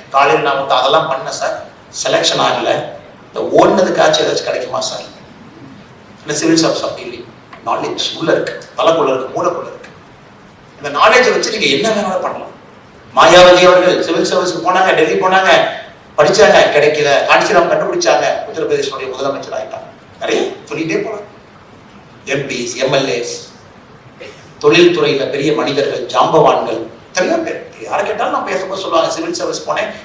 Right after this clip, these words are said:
ரெண்டு வருஷம் படிச்சேன், அங்கிருந்து இங்கிருந்து முகர்ஜி நகர்ல இருந்தேன், ராஜேந்திர நகர்ல இருந்தேன், அந்த மாதிரி அப்படியே வந்தேன்,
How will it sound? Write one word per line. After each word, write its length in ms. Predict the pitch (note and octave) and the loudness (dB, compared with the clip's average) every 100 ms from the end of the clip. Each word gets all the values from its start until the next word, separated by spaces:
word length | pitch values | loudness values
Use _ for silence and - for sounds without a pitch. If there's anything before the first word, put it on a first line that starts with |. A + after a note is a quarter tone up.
| - | -8
ரெண்டு 200 | F#3 E3 | -6 0
வருஷம் 300 | D#3+ D#3+ - | 0 0 -4
படிச்சேன், 220 | D3 - | -4 -4
அங்கிருந்து 380 | F3+ C#3+ D3 D3 | -6 -6 -8 -8
இங்கிருந்து 280 | C#3+ C#3 D#3+ | -10 -10 -12
முகர்ஜி 320 | D#3+ D#3 - | -8 -6 -6
நகர்ல 260 | C#3 C3+ - | -6 -8 -8
இருந்தேன், 320 | C3 - D3 - - - | -10 -8 -8 -8 -10 -2
ராஜேந்திர 440 | B2+ D#3 D#3 - | -2 0 -2 -4
நகர்ல 200 | - - | -6 -8
இருந்தேன், 320 | - - E3+ | -10 -10 -6
அந்த 160 | - - | -6 -6
மாதிரி 180 | - - | -6 -6
அப்படியே 200 | - C#3 | -6 -8
வந்தேன், 300 | - C#3 | -10 -10